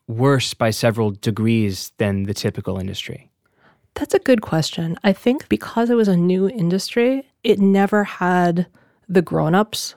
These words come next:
Speaker 2: come in and say, "Listen, uh, you need to restrain your behavior," because there weren't any grown-ups, right? Like, there are very few people who have seniority to Mark Zuckerberg, and Mark Zuckerberg is still pretty young.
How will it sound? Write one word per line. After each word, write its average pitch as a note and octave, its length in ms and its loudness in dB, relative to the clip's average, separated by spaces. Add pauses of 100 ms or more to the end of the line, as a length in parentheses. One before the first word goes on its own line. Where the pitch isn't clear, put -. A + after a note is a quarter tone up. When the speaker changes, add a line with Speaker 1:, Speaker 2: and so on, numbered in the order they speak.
(140)
Speaker 2:
come G3+ 260 2
in G#3 280 4 (100)
and F3 160 2
say, E3+ 600 2
"Listen, F#3+ 640 0 (840)
uh, D3+ 480 2 (180)
you F3 260 2
need E3 200 2
to D#3+ 100 0
restrain D3 400 0
your - 80 -6
behavior," - 460 -10 (280)
because D#3+ 680 0 (160)
there F#3 240 4
weren't F3+ 340 2
any E3 140 2
grown-ups, - 600 -2
right? F3 240 -2
Like, F3+ 200 0
there G3+ 200 4
are G3 40 4
very G#3+ 300 4
few G#3 180 -2
people D3+ 440 0
who E3+ 120 -2
have D3+ 140 -2
seniority D3 800 -2
to E3+ 180 0
Mark D3+ 200 0
Zuckerberg, G3+ 500 0
and D#3+ 180 0
Mark D#3 140 -4
Zuckerberg D#3 400 0
is C#3+ 80 -2
still D#3 160 -4
pretty C#3 220 -4
young. - 180 -4